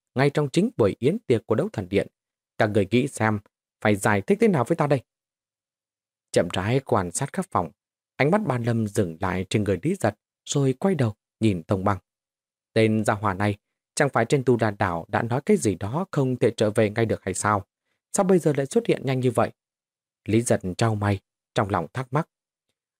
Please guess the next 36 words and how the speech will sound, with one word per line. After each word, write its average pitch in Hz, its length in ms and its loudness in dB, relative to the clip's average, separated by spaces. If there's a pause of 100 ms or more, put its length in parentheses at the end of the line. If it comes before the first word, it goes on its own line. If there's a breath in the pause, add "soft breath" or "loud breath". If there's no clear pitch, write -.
Đối 151 140 4
với 214 120 4
một 156 220 2
kẻ 101 180 0
biết 123 220 0
rõ 135 320 -2
con 117 180 0
người 98 160 0
mình 92 240 -4
như 98 100 -2
vậy, 90 200 0 (460)
Lý 202 120 4
Giật 185 220 0
cũng 165 160 2
chỉ 90 280 -2
dám 113 280 -8
thắc 196 180 -6
mắc 208 160 -2
trong 107 220 -2
lòng, 92 140 0 (400)
không 147 160 0
dám 180 260 0
mạo 107 180 0
muội 104 100 2
nói 135 220 -2
ra. 139 220 0 (560)
Dù 107 160 4
sao, 95 460 -4 (200)
hắn 143 140 -2
cũng 156 180 2
vừa 107 180 2
gia 110 140 -2
nhập 101 200 -2
Đấu 147 200 0
Thần 95 200 -4
Điện. 98 180 0